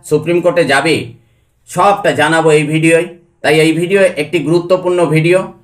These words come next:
ভিডিওটি প্রথম থেকে শেষ পর্যন্ত দেখুন এবং একটি লাইক করুন, শেয়ার করুন এবং, আহ, চ্যানেলে প্রথম হলে অবশ্যই চ্যানেলটি সাবস্ক্রাইব করুন, বেল আইকন বাজিয়ে রাখুন,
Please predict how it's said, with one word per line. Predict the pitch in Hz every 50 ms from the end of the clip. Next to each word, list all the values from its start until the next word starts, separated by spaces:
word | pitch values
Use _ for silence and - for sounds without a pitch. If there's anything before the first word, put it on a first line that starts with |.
| _ _ -
ভিডিওটি | - - 160 170 175 175 180
প্রথম | - 143 156 151 190 185 185
থেকে | 175 185 175 175 165
শেষ | 156 160 151 151 -
পর্যন্ত | - 170 165 160 180 175 175 165 175
দেখুন | 160 151 160 160 180 185 196 202 - - - _ _ _ -
এবং | - - 165 170 170
একটি | 165 170 170 156
লাইক | 139 151 156 180 175 175
করুন, | 190 180 185 180
শেয়ার | 170 - 151 147 160 165
করুন | 160 185 180 185 190 202 202 - - _ _ _ _ _ -
এবং, | - - 170 180 180 180 180 180 180 - _ _ _ _ _ -
আহ, | - 120 127 127 127 123 120
চ্যানেলে | 120 156 156 175 180 185 175
প্রথম | - - 175 175 254 262 240
হলে | 202 185 147 117 101 104 101 - _ -
অবশ্যই | - 139 - 208 214 - - 208 190 165
চ্যানেলটি | 165 160 160 165 160 160 165 156
সাবস্ক্রাইব | 156 151 143 143 - 180 175 180 185 -
করুন, | 202 202 202 202 190
বেল | 143 143 151 156
আইকন | 160 165 160 170 170 160 135
বাজিয়ে | 131 127 135 160 170
রাখুন, | 175 180 175 202 214 226 220 -